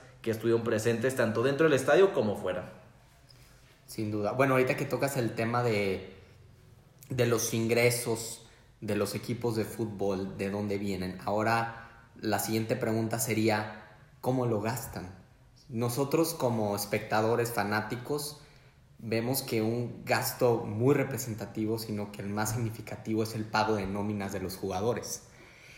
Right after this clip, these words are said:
Speaker 2: Y este, si nos vamos, pues, a los clubes europeos, vemos que incluso, bueno, a mi parecer, se me parece una exageración, ¿no?
Speaker 1: <laughs>
Speaker 2: Que les paguen ochenta millones, cien millones de,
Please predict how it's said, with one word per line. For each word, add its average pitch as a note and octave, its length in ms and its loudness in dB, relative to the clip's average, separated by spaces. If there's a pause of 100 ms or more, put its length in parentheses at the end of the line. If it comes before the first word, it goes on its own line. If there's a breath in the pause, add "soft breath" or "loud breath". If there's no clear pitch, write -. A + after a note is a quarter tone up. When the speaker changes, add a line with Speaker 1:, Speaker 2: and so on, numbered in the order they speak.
(140 loud breath)
Speaker 2:
Y A2+ 180 2
este, C3+ 600 2
si - 160 -4
nos A2 220 0
vamos, B2 640 0 (580 loud breath)
pues, A#2 160 2
a A#2 60 2
los A2+ 140 2
clubes C#3 280 6
europeos, B2 480 6
vemos B2 280 2
que B2 100 0
incluso, A#2 480 2
bueno, A2 180 2
a G2+ 60 2
mi G2+ 160 -2
parecer, G#2 580 0
se - 140 -4
me G#2+ 60 0
parece - 280 -4
una A2+ 100 0
exageración, G#2+ 800 -2
¿no? G#2 80 -4
Speaker 1:
<laughs> A#2+ 260 2
Speaker 2:
Que - 80 -4
les G2+ 200 0
paguen A#2+ 340 2
ochenta A#2+ 460 -2
millones, A2 360 0
cien A2+ 160 0
millones A2 360 0
de, F#2+ 280 -2